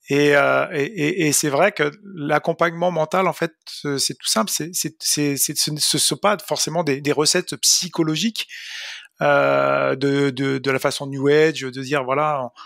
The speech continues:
on a trouvé la solution parce que... Non, non, c'est la singularité que toi tu as, c'est-à-dire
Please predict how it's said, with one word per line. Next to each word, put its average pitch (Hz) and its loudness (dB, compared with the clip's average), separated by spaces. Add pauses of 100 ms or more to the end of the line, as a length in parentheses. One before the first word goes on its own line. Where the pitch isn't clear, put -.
(160)
on 139 -2
a 131 0
trouvé 147 -2
la 151 2
solution 160 -4
parce 135 -4
que... - -14
Non, 139 -10
non, - 2 (320)
c'est 165 4
la 151 2
singularité 175 2 (340)
que - -6
toi 175 0
tu 147 -6
as, 175 2
c'est-à-dire 135 -4